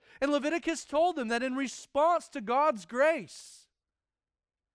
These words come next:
they needed to remember that the essence of their relationship was never performance-driven, but it was founded on a sacrifice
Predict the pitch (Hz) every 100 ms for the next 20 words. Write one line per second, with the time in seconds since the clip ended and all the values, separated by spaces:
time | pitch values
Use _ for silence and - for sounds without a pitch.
0 | _ _ - 247 254 294 330 277 285 285
1 | 247 285 311 285 262 247 240 269 294 330
2 | 247 254 269 247 247 277 - 262 302 233
3 | _ _ 240 202 254 311 277 285 - 269
4 | 294 277 247 - 190 294 240 247 - _
5 | _ 240 269 269 - - 269 294 302 294
6 | 269 240 - 277 285 277 277 285 269 269